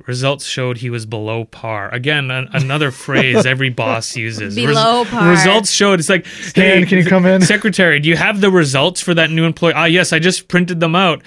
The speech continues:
Speaker 1: Ah, let me check these results.
Speaker 2: <laughs>
Speaker 1: Ah, subpar, unfortunately,
Speaker 3: <laughs>
Speaker 1: due to these results." "I was worried because he was very knowledgeable and a quiet person." I, I, two, what are those? "I was worried because he was very knowledgeable, but also quiet." What, what?
Speaker 2: <laughs>
Speaker 1: Which
Speaker 3: Why
Speaker 1: part
Speaker 3: would you be
Speaker 1: worries you?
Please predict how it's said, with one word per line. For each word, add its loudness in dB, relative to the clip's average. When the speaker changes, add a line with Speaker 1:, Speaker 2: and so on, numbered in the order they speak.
Speaker 1:
Ah, -2
let -2
me 0
check -2
these -2
results. 2
Speaker 2:
<laughs> -8
Speaker 1:
Ah, -2
subpar, 0
unfortunately, 0
Speaker 3:
<laughs> -2
Speaker 1:
due 4
to 2
these 0
results." -2
"I -2
was 4
worried 2
because 0
he 0
was 0
very 0
knowledgeable -2
and 0
a 0
quiet -2
person." -6
I, -8
I, -14
two, -2
what 2
are -2
those? 0
"I 0
was 4
worried 2
because 0
he 0
was 0
very 2
knowledgeable, 0
but 0
also -2
quiet." -2
What, -2
what? -2
Speaker 2:
<laughs> 2
Speaker 1:
Which 0
Speaker 3:
Why 2
Speaker 1:
part 4
Speaker 3:
would 2
you 6
be 4
Speaker 1:
worries 4
you? 0